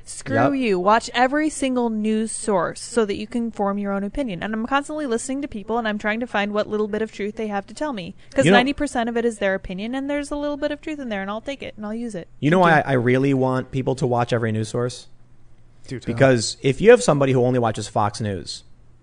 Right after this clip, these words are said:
Speaker 2: and then they watch C N N, and then you have somebody who only watches C N N and then they watch Fox News, both of them are gonna go, "C N N is lying."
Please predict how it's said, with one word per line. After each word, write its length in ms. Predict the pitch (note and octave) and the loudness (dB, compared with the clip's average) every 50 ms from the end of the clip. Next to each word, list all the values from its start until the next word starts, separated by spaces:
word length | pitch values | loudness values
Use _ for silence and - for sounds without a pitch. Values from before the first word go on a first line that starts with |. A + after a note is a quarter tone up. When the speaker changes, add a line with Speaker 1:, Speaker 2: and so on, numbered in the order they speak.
| - - | -16 -8
Speaker 2:
and 120 | - A#2 G#2+ | -4 -2 0
then 120 | A2+ A2+ | 0 0
they 100 | A2+ G#2+ | 0 0
watch 260 | G#2+ G#2+ G#2+ G#2 - | 0 0 0 -2 -4
C 160 | - - - A2 | -6 -6 -6 -4
N 100 | G2 G2 | -4 -2
N, 240 | G#2+ A#2+ A2 E2+ - - - - - - - - - - - - - - - - - - - - - - | -2 -2 -4 -4 -8 -12 -16 -20 -20 -20 -20 -20 -20 -18 -18 -18 -18 -18 -20 -20 -20 -20 -20 -20 -8 -4
and 140 | - - A2 | 0 2 2
then 160 | A#2+ - C3+ | 2 2 4
you 60 | C#3+ D3+ | 4 4
have 120 | D#3 C#3+ | 4 4
somebody 280 | - D#3 D3 D3 D3 C3+ | 4 2 2 4 4 4
who 80 | C#3 | 4
only 180 | C3 C3+ C3+ C3 | 4 4 4 2
watches 380 | B2 B2 A#2+ A#2 - A#2+ A2 | 2 2 0 0 -2 -4 -4
C 140 | - - A#2+ G#2+ | -2 -2 0 0
N 100 | G#2 C3 | 2 2
N 100 | C#3+ C3 | 2 0
and 80 | A2+ | 0
then 60 | G#2+ | 0
they 60 | G#2+ G#2+ | 0 0
watch 180 | G#2 G#2+ - | 0 -2 -2
Fox 300 | - - G2+ G2+ - - | -2 -2 -2 -2 -2 -2
News, 420 | C#3 C3+ A#2 F#2+ F#2 - - - - - - - - - - - - | -2 -2 -2 -2 -4 -8 -10 -10 -12 -18 -20 -20 -20 -20 -18 -14 -6
both 340 | A#2+ B2 C3+ C#3+ D#3+ - | 2 6 6 6 8 6
of 120 | E3+ C#3+ B2 | 4 4 4
them 180 | C3+ B2+ A#2+ | 4 4 4
are 60 | B2 A#2+ | 4 4
gonna 180 | A#2+ A#2+ A#2 | 4 2 4
go, 300 | A2 A2+ A2 G#2+ G#2 G#2+ - - - - | 4 4 4 4 2 -2 -8 -14 -20 -16
"C 180 | - - - | -10 -6 -4
N 80 | D3 C#3+ | -2 0
N 60 | C3 | 0
is 120 | A#2+ G#2 A2+ | -2 -2 -2
lying." 320 | G#2 G#2+ G#2+ G2+ F#2 F2 | -2 -2 -4 -4 -6 -8